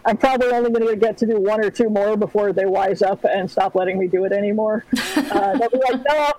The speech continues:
Speaker 1: no, you had a, you had a biologist one," and,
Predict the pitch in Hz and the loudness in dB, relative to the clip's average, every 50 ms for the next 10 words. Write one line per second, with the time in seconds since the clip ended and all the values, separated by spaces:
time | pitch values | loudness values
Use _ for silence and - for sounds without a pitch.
0 | - - 254 247 254 254 247 - 254 254 254 277 269 254 247 226 220 226 240 269 | -2 -2 0 0 0 0 -2 -2 -2 0 0 0 0 0 0 0 0 -2 -2 0
1 | 269 247 247 240 226 240 233 247 262 269 285 277 269 254 - 277 262 - - - | 0 0 0 2 2 2 2 2 0 0 0 0 -2 -2 -2 -2 -4 -4 -6 -12
2 | 233 240 214 220 233 233 240 240 247 254 233 - - 220 202 196 190 - | -6 -4 -2 0 0 0 0 0 0 -2 -2 -2 0 0 -2 -2 -4 -4